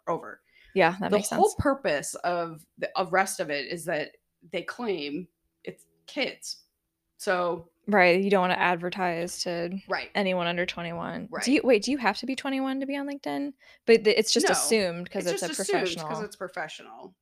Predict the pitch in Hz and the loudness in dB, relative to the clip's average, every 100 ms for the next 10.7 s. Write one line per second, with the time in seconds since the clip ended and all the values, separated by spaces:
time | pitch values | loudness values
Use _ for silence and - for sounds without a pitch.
0 | - 170 - 202 - _ _ 175 269 - | -6 -4 -4 -8 -12 _ _ -4 -4 -2
1 | 240 339 240 185 185 185 180 190 175 165 | -2 -2 -2 -4 -6 -8 -10 -12 -14 -14
2 | 175 160 - 165 _ 160 156 165 165 _ | -12 -12 -14 _ _ -14 -12 -14 -18 _
3 | 185 175 170 156 - _ - 135 - - | -12 -10 -12 -14 -16 _ -12 -12 -12 -12
4 | - - 170 170 175 175 151 _ _ _ | -12 -12 -14 -10 -10 -10 -14 _ _ _
5 | _ - 190 170 165 170 151 131 135 _ | _ -18 -10 -8 -6 -8 -10 -12 -18 _
6 | 151 151 139 123 143 107 123 - 143 160 | -16 -14 -12 -14 -14 -16 -16 -16 -14 -14
7 | 160 156 151 - 147 - 185 190 196 - | -12 -16 -18 -10 -10 -4 0 0 -2 -4
8 | 170 - - 165 170 - - 269 247 160 | -6 -6 -6 -6 -6 -10 -10 -8 -8 -10
9 | 156 170 202 208 208 190 202 247 185 - | -8 -8 -6 -4 0 0 0 -4 -6 -8
10 | 127 135 - 196 175 - | -12 -12 -8 -2 0 0